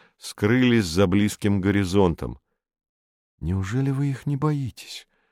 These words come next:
спросила Наташа. «Боюсь», — сказал Феликс. «Иногда, Наташа, просто до тошноты страшно бывает.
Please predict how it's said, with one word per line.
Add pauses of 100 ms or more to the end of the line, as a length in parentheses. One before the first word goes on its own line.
(120)
спросила
Наташа. (1000)
«Боюсь», — (340)
сказал
Феликс. (1000)
«Иногда,
Наташа,
просто
до
тошноты
страшно
бывает.